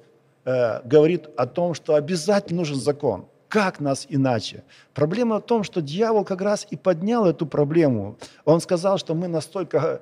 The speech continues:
сознательные, что нам не нужно закона, чтобы нас ограничивали. Мы разберёмся без законов. Вот эта форма правления, беззаконие. Он хотел внедрить это беззаконие на планету.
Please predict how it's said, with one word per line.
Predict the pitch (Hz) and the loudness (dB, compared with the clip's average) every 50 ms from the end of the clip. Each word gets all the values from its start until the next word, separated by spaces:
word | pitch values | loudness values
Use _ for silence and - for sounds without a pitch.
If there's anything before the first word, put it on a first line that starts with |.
| - - - _ _ | -12 -20 -20 _ _
сознательные, | - - - 160 143 123 127 147 175 208 220 226 - 185 156 147 139 131 123 | -14 -6 -4 -2 -2 -2 -2 -4 -4 -4 -4 -6 -4 -4 -2 0 0 0 0
что | - - 156 | -2 -4 -4
нам | 151 156 160 160 | -2 -2 0 0
не | 165 165 | 0 0
нужно | 175 208 214 165 151 139 | -2 -2 -2 -2 -4 -4
закона, | 120 123 143 139 - 175 180 156 131 123 | -2 -4 -4 -4 -4 -2 -2 0 0 -2
чтобы | - 127 131 131 | -2 -4 -4 -2
нас | 147 143 127 | -2 -2 -2
ограничивали. | 131 123 135 139 147 143 139 - 117 113 | -4 -4 -2 0 0 -2 -2 -2 -2 0
Мы | 139 170 165 | 2 2 2
разберёмся | 147 139 143 160 165 170 147 131 - 139 | 2 2 0 -2 -2 -2 -2 -4 -4 -4
без | 120 135 127 | -2 -2 -2
законов. | 113 120 139 135 - 165 139 113 92 80 - - _ _ _ _ - | 0 0 -2 0 0 0 0 0 -2 -4 -10 -14 _ _ _ _ 0
Вот | 131 131 | 2 2
эта | 143 143 - | 2 2 0
форма | - - 180 165 151 143 | 0 2 2 4 2 2
правления, | - 147 147 147 160 135 117 107 | 2 0 0 2 0 0 -2 -2
беззаконие. | 107 117 147 131 110 110 143 - - - 160 151 127 107 92 90 85 82 - - - _ _ _ - | 0 0 0 0 2 2 0 0 2 2 2 2 2 2 -2 -6 -10 -12 -16 -18 -20 _ _ _ -2
Он | 175 202 226 233 190 | 0 2 2 2 0
хотел | - - 151 - - 180 151 | 0 -2 -2 0 0 0 0
внедрить | 139 143 156 139 135 170 151 - | 0 0 -4 -4 -6 -8 -8 -8
это | 123 110 127 | -8 -8 -8
беззаконие | 131 127 143 127 117 143 139 - 165 135 127 | -6 -4 -4 -4 -4 -4 -2 0 0 0 0
на | 135 123 | 0 0
планету. | - 135 139 147 147 131 104 - 92 90 - | 0 0 2 2 2 2 0 -2 -6 -14 -16